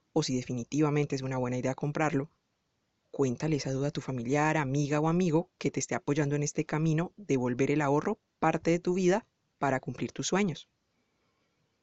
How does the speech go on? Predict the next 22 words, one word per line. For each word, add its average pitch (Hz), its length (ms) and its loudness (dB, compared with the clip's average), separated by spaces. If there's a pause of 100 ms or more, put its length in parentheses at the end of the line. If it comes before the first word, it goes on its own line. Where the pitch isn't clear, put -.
(920)
Así, 127 460 -2
esa 151 220 0
persona 185 320 0
te 185 120 -2
puede 170 260 2
guiar 175 260 2
dando 143 220 0
su - 140 -2
opinión 135 320 -2
sincera 170 560 2
sobre 139 280 2
si 131 120 -6
cree - 300 -6 (240)
que 135 160 -2
es 123 80 -4
buena 156 280 2
idea 170 280 2
o 135 60 -2
no 196 180 2 (160)
comprar 131 340 0
ese 127 140 -6
televisor. 147 440 -2